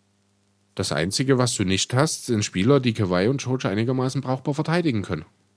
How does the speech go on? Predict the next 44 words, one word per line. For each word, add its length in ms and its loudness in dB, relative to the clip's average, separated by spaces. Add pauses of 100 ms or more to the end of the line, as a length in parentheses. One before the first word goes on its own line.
(680)
Ja, 120 4
und 100 2
deswegen 340 4
sage 320 2
ich, 120 -4
wenn 120 0
einer 320 0
von 180 -2
den 120 0
beiden 360 -2
dort 160 -6
fehlt, 400 -2
kann 220 -4
das 200 -2
ganz 240 -2
schnell 320 0
ganz 220 -4
eng 200 0
werden. 280 -4 (300)
Ja, 140 2
aber 200 0
unter 180 2
normalen 380 4
Umständen 580 0 (320)
gehen 180 4
hier 200 4
die 200 -8
Clippers 460 0
mit 160 -2
vier 220 2
zu 160 -4
zwei, 500 4
weil 160 4
sie 140 0
ein 160 4
Spiel 220 2
abschenken 680 2
und 240 -2
weil 200 4
eins 340 -2
von 520 -2 (720)
einem 360 2
der 120 4
Guards 480 0